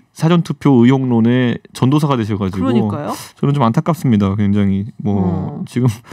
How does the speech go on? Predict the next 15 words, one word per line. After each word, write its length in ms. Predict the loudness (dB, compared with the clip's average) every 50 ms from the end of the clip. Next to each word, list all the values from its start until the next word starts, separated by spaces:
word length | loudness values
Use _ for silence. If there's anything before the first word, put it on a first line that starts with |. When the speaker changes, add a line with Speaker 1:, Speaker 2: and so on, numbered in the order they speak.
| -20 -20 -20 -20 -20 -20 -20 _
Speaker 1:
제가 400 | -2 0 2 2 2 2 2 0 -2 -6 -2
저희 220 | 0 2 2 4
당에 180 | 4 2 0 0
솔직히 800 | 0 0 0 0 -2 -2 0 0 0 2 4 4 4 4 4 4
이 60 | 2
말에 640 | 2 2 2 2 2 0 0 0 2 0 0 -2 -6 -10 _ _ _ _ _ -4
좀 120 | 0 2 2
휘둘리신 360 | 2 4 2 2 4 4 4
분들이 220 | 4 4 2 2
몇 160 | 0 0 0
분 120 | 0 -2 -2
있었어요. 640 | -2 -2 -2 -4 -2 0 0 0 2 0 0 -2 0
근데 160 | 0 2 2
Speaker 2:
네. 60 | 2
Speaker 1:
제가 340 | 0 0 0 0 0 -2 -2